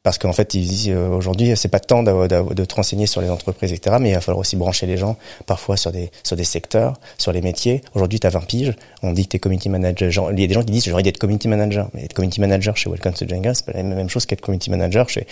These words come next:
peut-être chez toi, ou chez Orange, ou chez, ou dans une autre startup. Donc c'est pour ça que, euh, nous, on a, on s'est toujours dit, les, les gens, en fait, ne connaissent pas forcément, euh, les métiers.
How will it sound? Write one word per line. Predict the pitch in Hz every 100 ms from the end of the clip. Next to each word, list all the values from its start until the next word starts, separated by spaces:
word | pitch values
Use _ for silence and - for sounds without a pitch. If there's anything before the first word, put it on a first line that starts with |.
| - -
peut-être | - -
chez | 98
toi, | - 123 143
ou | -
chez | -
Orange, | 95 95 123 135
ou | 107
chez, | - 98 92 - - -
ou |
dans | 98
une | 95
autre | 95
startup. | - - 151 - - - -
Donc | 113 104
c'est | 123
pour | 113
ça | 156
que, | 151 113 - - - - _ 110
euh, | 104 -
nous, | 123
on | 135
a, | 107
on | 92
s'est | 95 95
toujours | 113 110
dit, | 123 151 123 - 107
les, | 104
les | 110 104
gens, | 120
en |
fait, | - -
ne | 95
connaissent | 90 90
pas | - 98 110 _ _ -
forcément, | 87 - 87 90
euh, | 85 92 - - -
les | 87
métiers. | 87 - 98